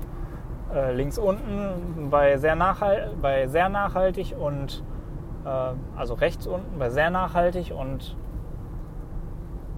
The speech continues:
bei, ähm, nicht so teuer, dann, ähm, wird man sich halt, hat man andere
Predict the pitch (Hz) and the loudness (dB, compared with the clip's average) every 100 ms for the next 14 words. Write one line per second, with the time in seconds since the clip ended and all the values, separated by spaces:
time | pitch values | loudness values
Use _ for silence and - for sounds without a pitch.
0 | - - - - 135 123 123 123 127 - | -8 -8 -8 0 4 6 6 4 2 -2
1 | 135 120 117 117 117 131 160 202 - 185 | -2 -2 -2 -4 -6 -4 0 2 4 4
2 | 175 208 202 208 226 - - - - 139 | 6 8 8 6 2 -2 -2 -2 0 4
3 | 131 131 131 143 147 127 - 131 127 135 | 4 4 2 2 2 2 2 0 -2 -4
4 | 143 - - 143 147 147 143 147 - 139 | -6 -6 -2 -2 0 2 2 0 4 6
5 | 135 - - - - - 143 147 156 156 | 6 2 -6 -6 -6 -4 -2 2 0 0
6 | 156 180 170 175 185 | 0 2 4 4 4